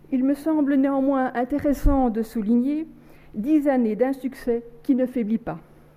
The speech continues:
Bien au contraire. Non seulement les auditeurs viennent de plus en plus nombreux assister aux cours conférences, rappelons que leur accès est gratuit, mais également les téléchargements des leçons enregistrées en podcast sur le site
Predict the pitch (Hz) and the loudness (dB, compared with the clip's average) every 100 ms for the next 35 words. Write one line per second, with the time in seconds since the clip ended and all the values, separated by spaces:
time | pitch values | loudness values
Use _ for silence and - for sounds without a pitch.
0 | - - - - 202 247 247 240 208 196 | -20 -20 -20 -10 -2 0 2 0 -4 -8
1 | - 143 185 - - - - - 240 269 | -10 -12 -14 -20 -20 -20 -20 -4 -2 -2
2 | 269 269 269 254 220 226 214 214 233 226 | 2 2 4 2 0 -2 -4 -2 0 0
3 | 208 208 196 196 214 202 190 220 220 220 | 0 -2 -2 -4 -6 -6 -6 -2 -2 0
4 | 233 214 - - 208 - 202 185 190 196 | 2 0 0 -8 -10 -10 -4 -2 -2 -6
5 | - 214 247 240 392 440 - - - - | -6 -6 -4 -6 -10 -14 -18 -20 -20 -14
6 | 202 208 - 220 190 - 185 185 196 - | -8 -2 -2 -2 -4 -4 -4 -4 -8 -6
7 | 196 185 202 240 277 381 - - - - | -4 -4 -4 -4 -4 -4 -6 -20 -20 -20
8 | - - - 240 247 262 320 247 254 269 | -20 -8 0 2 4 2 2 0 0 0
9 | 269 269 240 233 233 220 214 220 - 226 | 0 -2 -2 0 0 0 -2 -4 -6 -6
10 | 214 220 220 220 - - 214 208 208 - | -4 -4 -4 -6 -8 -6 -6 -2 -4 -4
11 | 220 - - 220 214 202 - 208 | -8 -8 -8 -4 -4 -2 -2 -2